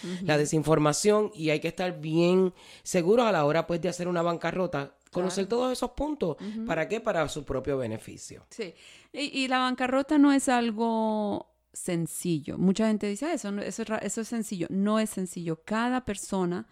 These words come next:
Speaker 1: tiene circunstancias especiales, y diferentes.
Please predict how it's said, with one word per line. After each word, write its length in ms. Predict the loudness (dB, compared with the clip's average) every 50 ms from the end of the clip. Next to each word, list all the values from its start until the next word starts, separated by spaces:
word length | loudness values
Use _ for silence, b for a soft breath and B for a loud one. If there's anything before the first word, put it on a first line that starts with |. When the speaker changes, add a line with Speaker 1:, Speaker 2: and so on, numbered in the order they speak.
| b b b b b b b b
Speaker 1:
tiene 220 | b -2 0 0 0
circunstancias 840 | 0 -4 -6 -4 -4 -4 -4 -4 -4 -6 -4 -4 -6 -8 -8 -10 -14 _ _ -10
especiales, 920 | -8 -8 -8 -10 -12 -14 -12 -10 -10 -10 -10 -10 -10 -12 -16 -18 -20 -20 _ b b b b b b _ -2
y 80 | 0
diferentes. 640 | 0 0 0 -2 -4 -4 -4 -4 -6 -8 -10 -10